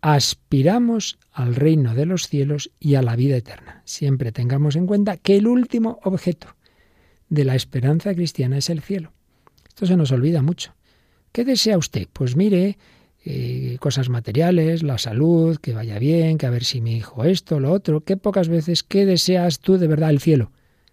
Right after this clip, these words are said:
Irme al cielo y que mis hijos vayan al cielo. Normalmente nos quedamos en lo de aquí. Hombre, pues el último objeto, y que de verdad lo tengamos bien presente en el corazón, debe ser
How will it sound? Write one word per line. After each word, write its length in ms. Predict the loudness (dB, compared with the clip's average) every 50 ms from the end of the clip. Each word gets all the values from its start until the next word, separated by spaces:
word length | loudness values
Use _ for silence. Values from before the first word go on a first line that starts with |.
| _ _ _
Irme 240 | -2 0 2 2 2
al 100 | 2 0
cielo 280 | -2 -4 -6 -8 -8 -12 -16 _ _
y 100 | -18 -10
que 140 | -4 -2 0
mis 220 | 0 2 0 0 0
hijos 200 | 0 2 2 2
vayan 240 | 2 2 2 2
al 100 | 0 0
cielo. 280 | -2 -6 -10 -10 -12 -18 _ _ _
Normalmente 420 | -6 -2 0 0 0 2 2 2
nos 180 | 2 2 2 2
quedamos 320 | 2 2 2 2 2 4
en 100 | 4 4
lo 100 | 4 2
de 80 | 2 0
aquí. 300 | 0 0 -2 -2 -2 -4 _ _ _ _ _ _ _
Hombre, 320 | -8 -6 -2 -2 -2 -2 -2 _ _ _ _ _ _ _
pues 200 | -6 -4 -2 -2
el 120 | 0 0
último 320 | 0 0 0 2 2 2 2
objeto, 540 | 2 2 0 0 0 2 0 0 0 -2 -6 _ _ _ _ _ _ _ _
y 100 | -8 -6
que 140 | -6 -6 -6
de 80 | -4
verdad 640 | -4 -4 -4 -2 -2 0 0 2 2 2 2 0 0
lo 140 | 0 0 0
tengamos 400 | 0 0 0 2 0 2 2 2
bien 120 | 2 0
presente 380 | 0 0 0 0 0 0 2 0
en 60 | 0
el 80 | 0
corazón, 400 | 2 2 0 0 0 0 0 2
debe 200 | 2 2 2 2
ser 300 | 2 2 0 0 -2 -4